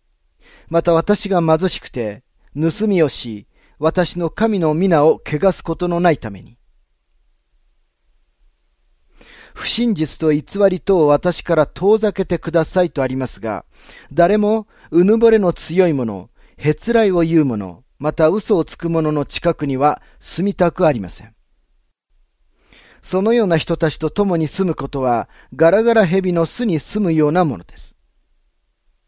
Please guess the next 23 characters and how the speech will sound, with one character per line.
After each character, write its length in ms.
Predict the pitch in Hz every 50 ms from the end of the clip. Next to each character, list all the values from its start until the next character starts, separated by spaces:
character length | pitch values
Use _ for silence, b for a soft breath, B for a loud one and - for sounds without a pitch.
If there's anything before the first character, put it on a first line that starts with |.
| _ _ _ _ _ _ _ _ _ _ _ _ _ _ _ _ _ _ _ _ _ _ _ b b b b b b
そ 160 | - - 214
の 100 | 226 226
後 180 | 220 - 196
彼 220 | - - 202 175 156
は、 300 | 139 127 117 107 90 - _ _ _ _ _ _ _ _ -
「貧 320 | 160 160 160 165 208 226
し 80 | - -
さ 160 | - 208 190
も 160 | 180 175 175
富 320 | - - 233 233 233 202
も 220 | 180 170 165 160 151
私 480 | 147 147 147 - 190 185 - - 185
に 180 | 190 190 175 - _ _
与 400 | 143 147 - - 196 196 196 190
え 60 | 190
ず」 160 | 160 180 170
と 140 | - 202 190
言 80 | 156
っ 20 | 120
て 160 | _ - 107
い 40 | 78
ま 120 | - -
す。 200 | - - - _